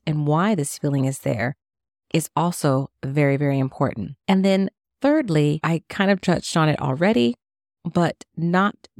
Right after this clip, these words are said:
judging yourself or judging how you're feeling, and really allowing yourself to release the resistance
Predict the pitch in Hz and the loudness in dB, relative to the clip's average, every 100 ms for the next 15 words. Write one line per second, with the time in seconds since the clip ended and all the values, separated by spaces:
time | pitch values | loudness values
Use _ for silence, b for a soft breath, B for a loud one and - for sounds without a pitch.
0 | 143 - 156 147 147 139 - 147 131 - | -10 2 2 4 0 0 -2 -4 -4 0
1 | 135 131 - 151 139 139 127 131 127 123 | 2 2 -2 -6 -2 -2 0 0 -2 -4
2 | - _ - - 110 98 131 139 135 - | -10 _ -10 -4 -4 -4 -4 -2 -2 -2
3 | 139 98 - - - _ _ _ _ 170 | -4 -2 -6 -10 -16 _ _ _ _ -2
4 | 160 156 170 180 - 156 156 147 147 147 | 2 2 2 2 0 -2 0 0 0 0
5 | 143 - 156 151 - 151 143 - - 156 | -2 -2 -2 -2 0 2 2 -2 -4 0
6 | 156 147 151 - - 147 139 131 - 139 | 2 2 0 -2 -8 -4 -2 -2 -2 -4
7 | - 170 180 185 | -2 -2 0 -2